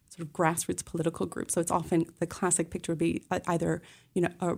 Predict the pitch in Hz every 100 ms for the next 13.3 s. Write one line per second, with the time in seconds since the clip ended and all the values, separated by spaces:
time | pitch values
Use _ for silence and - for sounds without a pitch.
0 | - 180 - 226 214 208 180 185 180 180
1 | - 175 - 175 165 190 175 180 175 175
2 | 160 151 151 - - _ 170 170 - -
3 | 240 339 - 262 240 220 - 202 - 208
4 | 196 196 208 180 170 165 156 - 185 170
5 | 160 165 - - - - 196 190 165 147
6 | 165 170 - 156 165 - - 170 160 202
7 | 180 175 165 160 - - - 160 147 -
8 | - _ - 247 220 180 170 170 160 165
9 | 160 170 160 156 156 156 156 147 - -
10 | - 160 147 - 160 151 - - 156 151
11 | 165 - - _ _ 185 175 165 165 180
12 | 160 147 147 - 143 156 - 147 160 -
13 | - - -